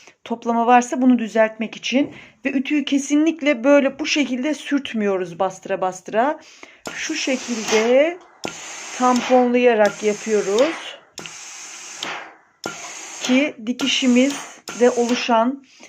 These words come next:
e, ye-, yeme ya da esneme tarzı bir şeyler olursa bunların düzelmesi açısından. Daha sonrasında üt-, dikişini açarak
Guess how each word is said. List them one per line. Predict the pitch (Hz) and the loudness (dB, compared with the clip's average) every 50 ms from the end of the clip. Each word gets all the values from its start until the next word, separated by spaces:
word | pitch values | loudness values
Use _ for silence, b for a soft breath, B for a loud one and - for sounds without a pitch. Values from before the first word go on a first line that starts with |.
| B B _ | B B _
e, | - 208 | -8 -8
ye-, | 208 208 208 208 202 233 240 240 226 | -6 -6 -6 -2 2 2 2 2 4
yeme | 208 247 254 247 233 226 214 208 220 226 - _ | 4 6 6 6 6 4 2 -2 -4 -6 -10 _
ya | - 220 233 233 | -4 -2 0 2
da | 240 254 | 2 2
esneme | 247 226 220 226 - 240 240 247 277 277 | 2 2 0 0 0 2 4 6 4 4
tarzı | 285 277 247 226 220 202 180 196 190 | 4 2 2 2 2 2 -4 -10 -8
bir | 202 | -6
şeyler | - - 233 220 208 208 202 - | -6 -6 -4 -4 -2 -4 -2 -2
olursa | 220 247 262 262 254 - - 294 285 294 294 294 B B B B B _ - | 0 0 0 -2 -4 -4 -2 0 0 0 0 -4 B B B B B _ 0
bunların | 247 262 254 247 240 226 202 220 247 285 370 - - _ _ _ _ _ _ _ _ _ _ - 202 | 4 6 6 6 6 4 4 2 2 0 0 -4 -10 _ _ _ _ _ _ _ _ _ _ -10 -8
düzelmesi | 220 208 196 226 220 220 214 220 214 - - 214 | -6 0 2 4 4 4 2 -4 -6 -4 -2 -2
açısından. | 202 202 - - - - 196 202 196 254 285 339 339 B B B B B B - | -2 -4 -6 -10 -12 -10 -10 -6 -2 0 0 0 -2 B B B B B B 4
Daha | 294 330 320 302 | 6 8 8 6
sonrasında | 302 - 262 240 226 208 208 208 208 - 214 208 208 202 247 302 339 349 - _ _ _ _ _ _ _ _ _ _ _ _ _ _ _ _ _ _ _ _ _ _ _ _ _ _ _ _ _ _ _ _ _ _ _ _ _ _ _ _ _ _ _ _ _ _ _ _ _ _ _ _ _ _ _ _ _ _ _ _ _ _ _ _ _ _ _ _ _ _ _ _ _ _ _ _ _ _ _ _ _ _ | 6 4 2 2 4 2 0 -2 -4 -6 -8 -6 0 2 4 4 4 2 -2 _ _ _ _ _ _ _ _ _ _ _ _ _ _ _ _ _ _ _ _ _ _ _ _ _ _ _ _ _ _ _ _ _ _ _ _ _ _ _ _ _ _ _ _ _ _ _ _ _ _ _ _ _ _ _ _ _ _ _ _ _ _ _ _ _ _ _ _ _ _ _ _ _ _ _ _ _ _ _ _ _ _
üt-, | 262 254 - | -10 -6 -4
dikişini | - 247 254 277 240 - 262 240 233 | -4 -4 -2 -2 -2 0 0 0 0
açarak | - 254 262 - 254 240 220 277 330 330 - - | 0 0 0 0 2 2 2 2 0 -2 -6 -12